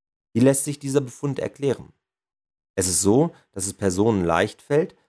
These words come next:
sich an sechs derartige Begebenheiten zu erinnern. Aus dieser Leichtigkeit des Gedächtnisabrufs schließen sie, dass sie auch tatsächlich selbstbewusste Menschen seien. Im Vergleich dazu ist es wesentlich schwieriger,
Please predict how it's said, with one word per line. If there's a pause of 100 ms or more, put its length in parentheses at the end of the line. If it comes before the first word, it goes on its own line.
sich
an
sechs
derartige
Begebenheiten
zu
erinnern. (720)
Aus
dieser
Leichtigkeit
des
Gedächtnisabrufs
schließen
sie, (320)
dass
sie
auch
tatsächlich
selbstbewusste
Menschen
seien. (720)
Im
Vergleich
dazu
ist
es
wesentlich
schwieriger,